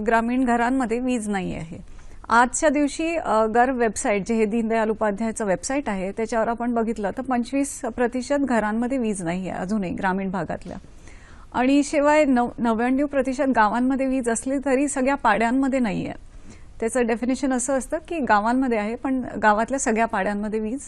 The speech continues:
नस-, नसली पोच-, not necessarily पोचली आहे. तर ही सिच्युएशन आहे. तर, अ, बाकी प्रॉब्लेम्स तशा बऱ्याच आहे अजून. म्हणजे,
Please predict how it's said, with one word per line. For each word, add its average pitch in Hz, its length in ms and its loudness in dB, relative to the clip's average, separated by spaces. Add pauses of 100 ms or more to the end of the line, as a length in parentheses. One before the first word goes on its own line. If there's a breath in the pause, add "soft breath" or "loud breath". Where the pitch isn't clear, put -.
(140)
नस-, 226 320 -4
नसली 233 300 -2
पोच-, - 600 -10
not 226 260 0
necessarily 202 640 -4
पोचली - 300 -10
आहे. 190 180 -10 (800 loud breath)
तर 302 60 6
ही 302 260 2
सिच्युएशन 254 560 -2
आहे. 185 260 -4
तर, 254 400 -4
अ, 254 280 -2
बाकी 240 460 0
प्रॉब्लेम्स 277 600 4
तशा 302 220 0
बऱ्याच 277 340 0
आहे 214 220 0
अजून. 208 340 -4
म्हणजे, 247 280 2